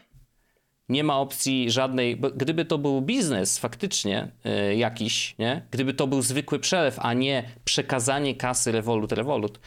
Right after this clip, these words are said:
to może by coś tam się, y, zakombinowało i może taką czerwoną flagą byłoby, y, to, że na przykład ziomek powiedział, że że Revoluta akceptuje, zwykłe przelewy też, jakoś ten, ale na przykład PayPal jest niemożliwy,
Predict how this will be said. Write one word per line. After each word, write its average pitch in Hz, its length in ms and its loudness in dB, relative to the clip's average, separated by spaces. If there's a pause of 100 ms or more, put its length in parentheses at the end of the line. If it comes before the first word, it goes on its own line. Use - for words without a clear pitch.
(140)
to 117 100 0
może 117 260 2
by 98 80 -4
coś - 200 -4
tam 107 140 -2
się, 101 320 2 (180)
y, 98 40 2
zakombinowało 110 840 0 (260)
i 147 100 2
może 165 460 2 (180)
taką 139 420 0 (800)
czerwoną 151 460 2
flagą 151 460 0
byłoby, 127 680 2
y, 117 120 2
to, 131 220 2
że 139 100 0
na 117 120 2
przykład 117 280 -2
ziomek 117 300 0
powiedział, 117 360 2
że 104 180 2 (580)
że 139 320 2
Revoluta 151 580 2
akceptuje, 175 840 2
zwykłe 147 480 0
przelewy 139 400 2
też, 190 360 2
jakoś 143 240 0
ten, 196 200 2
ale 156 220 4
na 156 80 2
przykład - 240 -4
PayPal 160 460 2
jest 127 160 0
niemożliwy, 117 600 2